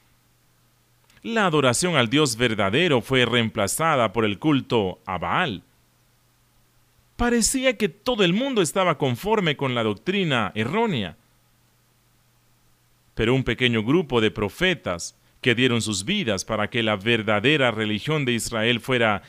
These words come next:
preservada, cientos de ellos murieron como dice en el primer libro de Reyes, capítulo dieciocho, versículo cuatro.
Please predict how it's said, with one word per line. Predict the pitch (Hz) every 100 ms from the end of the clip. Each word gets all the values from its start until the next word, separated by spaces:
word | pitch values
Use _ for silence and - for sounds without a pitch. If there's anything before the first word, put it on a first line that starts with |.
| - 110
preservada, | 135 120 127 117 180 214 160 104 - _ _ _ _ _ _ _ _ _ _ _ _ _ _ _ _ _ _
cientos | - 214 247 269 233 202
de | 151 180
ellos | 190 175 135 117
murieron | 113 131 233 190 101 82 _ _ _ _ _ -
como | 104 107
dice | 143 131 123
en | 107 104
el | 98 92
primer | 82 113 110 107
libro | 110 110 110
de | 107
Reyes, | 117 180 117 98 -
capítulo | 107 127 113 127 113
dieciocho, | 107 - 117 160 156 123
versículo | 107 104 107 110 95
cuatro. | - 185 165 101 90